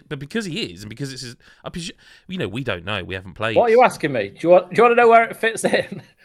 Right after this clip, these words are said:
Speaker 2: <laughs>
Speaker 1: I don't know, I just
Speaker 2: 'Cause I can tell you exactly how it fits in, 'cause it is actually quite clever. So,
Speaker 1: Okay.
Speaker 2: in Like a Dragon with, uh, <laughs> Ichiban Kasuga.
Speaker 1: Kasuga,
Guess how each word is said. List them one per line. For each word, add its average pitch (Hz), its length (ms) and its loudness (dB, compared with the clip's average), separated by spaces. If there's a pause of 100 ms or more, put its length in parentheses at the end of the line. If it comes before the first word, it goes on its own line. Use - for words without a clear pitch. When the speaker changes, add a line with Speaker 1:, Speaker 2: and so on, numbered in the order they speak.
(180)
Speaker 2:
<laughs> - 400 -20
Speaker 1:
I 294 80 -8
don't 330 160 -6
know, 339 280 0
I 214 60 0
just - 380 -10 (240)
Speaker 2:
'Cause 240 100 0
I 240 80 4
can 240 140 -8
tell 262 120 4
you 226 60 4
exactly 190 360 -2
how 170 120 0
it 156 140 -6
fits - 240 -8
in, 107 340 -6
'cause 160 140 -8
it 226 60 0
is 226 120 2
actually 175 300 -6
quite 156 240 -4
clever. 139 320 -4
So, 147 240 -4 (260)
Speaker 1:
Okay. 190 320 -8
Speaker 2:
in 220 140 -2
Like 220 320 -2
a 196 40 -2
Dragon 139 640 -4 (500)
with, 139 260 -10 (160)
uh, 143 240 -6 (200)
<laughs> - 180 -20
Ichiban 151 580 -6
Kasuga. 170 960 -8
Speaker 1:
Kasuga, - 300 -10